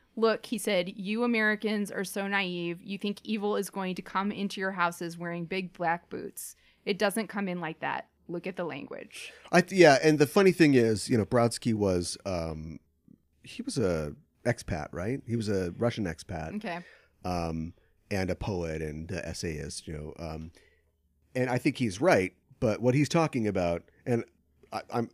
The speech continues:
Speaker 2: Marie Howe is not, like, a spring chicken. She's, she's old, so this must have happened, you know, in the sixties maybe.
Speaker 1: Sure, yeah, yeah, yeah.
Speaker 2: Um, that, that part already happened. The language part already happened. We're at the boots now. The boots are here.
Speaker 1: Yeah, yeah. I guess the reason why I brought it up is because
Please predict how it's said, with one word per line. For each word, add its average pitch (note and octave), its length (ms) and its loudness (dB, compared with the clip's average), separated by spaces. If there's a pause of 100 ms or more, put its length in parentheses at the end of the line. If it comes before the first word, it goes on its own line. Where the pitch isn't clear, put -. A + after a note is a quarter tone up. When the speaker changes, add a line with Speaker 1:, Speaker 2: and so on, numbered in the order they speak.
Speaker 2:
Marie C3+ 300 4
Howe A2 220 2
is F2+ 80 -2
not, E2+ 180 -4 (240)
like, D#2 200 -6
a - 60 -10
spring F#2 280 -4
chicken. C#2 320 -12
She's, F2+ 320 -10
she's G#2 260 -4
old, C#2+ 300 -6
so G#2+ 60 -6
this C3+ 180 -4
must A#2+ 140 -2
have F#2 100 -2
happened, D#2+ 320 -4
you D#2+ 80 -4
know, D2 60 -6
in D2 60 -10
the D#2 60 -12
sixties - 380 -8
maybe. - 140 -10
Speaker 1:
Sure, F#3+ 200 -4
yeah, E3 280 -8
yeah, C#3 220 -12 (100)
yeah. A2+ 60 0
Speaker 2:
Um, F2+ 380 0 (320)
that, D#3+ 280 6
that F3+ 120 6
part D3+ 220 4
already G2 160 2
happened. G2 360 -4
The F#2 80 -2
language C#3+ 320 4
part F#2 220 0
already D#2 220 -6
happened. G#2 320 -6
We're B2 160 4
at C3 220 4
the - 40 -10
boots - 380 -10
now. - 320 -12 (1000)
The - 60 -4
boots C#3+ 240 6
are E2+ 40 0
here. G2 360 2
Speaker 1:
Yeah, A3+ 480 2 (500)
yeah. F3+ 380 -4 (260)
I G#3+ 100 4
guess C4 200 0
the B3+ 140 -6
reason A3+ 300 -2
why G3 200 0
I G3 40 -2
brought F3+ 280 -2
it F3 100 -8
up F3 280 -2
is E3+ 280 -8
because E3+ 640 -10